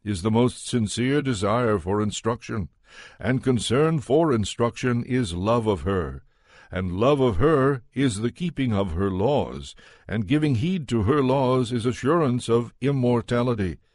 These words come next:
and immortality brings one near to God. So the desire for wisdom leads to a kingdom. Therefore, if you delight in thrones and scepters, O monarchs, over the peoples, honor wisdom,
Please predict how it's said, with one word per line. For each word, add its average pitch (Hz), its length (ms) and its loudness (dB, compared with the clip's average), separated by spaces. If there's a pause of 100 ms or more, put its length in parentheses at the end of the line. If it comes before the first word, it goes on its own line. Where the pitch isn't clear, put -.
(440)
and 73 220 -6
immortality 113 720 4
brings 107 400 2
one 113 320 2
near 127 320 4
to 104 180 -4
God. 110 560 2 (480)
So 92 180 -2
the 117 140 2
desire 127 560 4
for 110 220 2
wisdom 143 520 4 (200)
leads 131 420 0
to 87 160 -4
a 85 60 -6
kingdom. 120 580 0 (880)
Therefore, 160 640 4
if 165 240 -4
you 170 160 0
delight 120 480 0
in 101 160 0
thrones 120 560 2
and 95 180 -2
scepters, 123 540 2
O 117 220 2
monarchs, 113 720 0
over 110 240 0
the 104 120 -2
peoples, 110 580 -6 (480)
honor 147 360 6
wisdom, 117 600 2